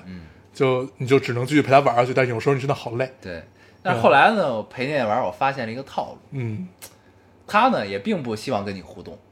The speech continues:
Speaker 2: 对。
Speaker 1: 你知道吧？
Speaker 2: 他，你只需要照着他的规则走。
Speaker 1: 对，你只要 follow 他就可以了，
Speaker 2: 对。
Speaker 1: 他让你干嘛你就干嘛。
Speaker 2: 对，念念是那种自主性特别强的，
Speaker 1: 嗯。
Speaker 2: 就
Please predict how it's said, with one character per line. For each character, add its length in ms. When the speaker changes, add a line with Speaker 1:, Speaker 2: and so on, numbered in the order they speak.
Speaker 2:
对。 220
Speaker 1:
你 80
知 40
道 140
吧？ 160
Speaker 2:
他， 140
你 240
只 120
需 120
要 60
照 160
着 60
他 60
的 60
规 160
则 140
走。 200
Speaker 1:
对， 80
你 60
只 60
要 120
follow 340
他 160
就 80
可 180
以 40
了， 60
Speaker 2:
对。 120
Speaker 1:
他 60
让 180
你 60
干 100
嘛 220
你 120
就 120
干 180
嘛。 140
Speaker 2:
对， 120
念 40
念 100
是 80
那 60
种 180
自 120
主 100
性 100
特 60
别 100
强 460
的， 80
Speaker 1:
嗯。 140
Speaker 2:
就 180